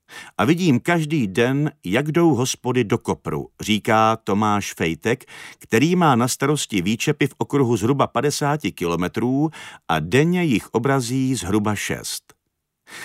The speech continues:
„Ten kšeft se strašně stenšil. Až tihle dojedou,“ ukazuje ke dveřím, za kterými paní Alena připravuje oběd, „už to po nich nikdo nepřebere.“ Vybavení v hostinci v Dlouhé Lhotě mají hodně retro.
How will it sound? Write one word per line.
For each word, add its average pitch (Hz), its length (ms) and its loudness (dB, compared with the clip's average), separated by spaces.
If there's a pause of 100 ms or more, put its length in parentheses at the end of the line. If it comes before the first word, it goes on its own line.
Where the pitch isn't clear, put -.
(140)
„Ten - 220 2
kšeft - 520 -2
se - 220 0
strašně - 600 -2
stenšil. 78 720 -4 (760)
Až - 220 0
tihle 175 300 4
dojedou,“ 107 720 0
ukazuje 95 480 -2
ke 92 160 -4
dveřím, 101 520 0
za 98 100 0
kterými 95 460 -2
paní 92 360 0
Alena 87 320 0
připravuje 90 640 -2
oběd, 92 460 -2 (480)
„už - 160 2
to 170 120 0
po 185 140 2
nich 127 260 2
nikdo 117 420 2
nepřebere.“ 71 640 -6 (1080)
Vybavení 175 540 2
v - 20 2
hostinci 143 600 0
v 82 80 -10
Dlouhé 120 420 2
Lhotě 110 580 -2
mají 104 400 0
hodně 107 360 0
retro. - 400 -8